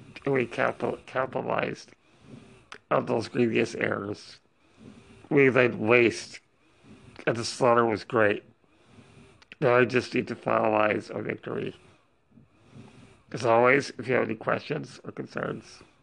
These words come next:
you can contact me at skyblade nine nine at gmail dot com. But lately I've been having some, uh, issues with my email.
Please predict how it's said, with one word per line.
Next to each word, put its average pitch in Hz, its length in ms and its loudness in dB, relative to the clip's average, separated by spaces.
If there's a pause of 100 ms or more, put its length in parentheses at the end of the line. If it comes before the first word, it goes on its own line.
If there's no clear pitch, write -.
(1040)
you - 100 -2
can - 60 -8
contact 123 580 0
me 120 240 -4
at 107 300 0 (800)
skyblade 131 880 4 (800)
nine 123 240 4
nine 113 260 4
at - 160 -2
gmail 113 220 0
dot 110 160 -2
com. - 380 -4 (1200)
But 151 360 2 (120)
lately 175 400 4
I've 170 100 4
been 156 140 -2
having 156 320 0
some, 135 280 -2
uh, 117 340 2 (840)
issues 143 340 2
with 135 140 -6
my 123 180 0
email. 135 580 2